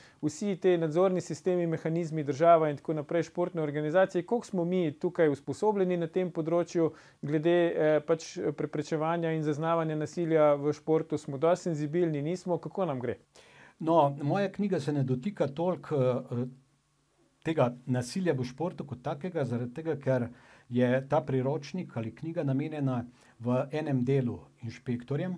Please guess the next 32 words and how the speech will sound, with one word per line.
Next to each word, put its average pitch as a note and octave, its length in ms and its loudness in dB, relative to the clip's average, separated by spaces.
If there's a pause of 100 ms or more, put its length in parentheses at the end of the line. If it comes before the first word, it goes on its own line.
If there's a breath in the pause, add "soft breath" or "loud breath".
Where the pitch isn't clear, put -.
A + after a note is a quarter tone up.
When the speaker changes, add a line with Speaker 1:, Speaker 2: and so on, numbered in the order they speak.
(160)
Speaker 2:
za D#3 180 -2
Speaker 1:
Mhm. E3 100 0
Speaker 2:
šport, F#3 460 -6
ki - 140 -6
delujejo C#3+ 400 0
v C3 80 -2
okviru, C#3+ 440 -2
eh, - 640 -16 (420)
Inšpektorata C#3 640 0
Republike B2+ 420 -4
Slovenije B2 400 -4
za G#2+ 100 -8
šolstvo A#2+ 400 -10
in G#2+ 80 -8
šport, F3+ 360 -8
na C#3+ 80 -4
drugi D3+ 200 -6
stran-, E3 360 -6
strani E3 440 -4
pa D3 140 -4
je B2 280 0 (420 loud breath)
ta D#3 120 -6
knjiga F#3 260 -2
namenjena C#3+ 500 0
tudi D3+ 240 -8
vsem D#3 260 -6
ostalim D3 380 -2
izvajalcem C3 540 -2
športa C#3+ 440 -8
v A#2 120 -6
tej C#3+ 200 -2
državi, B2 580 -6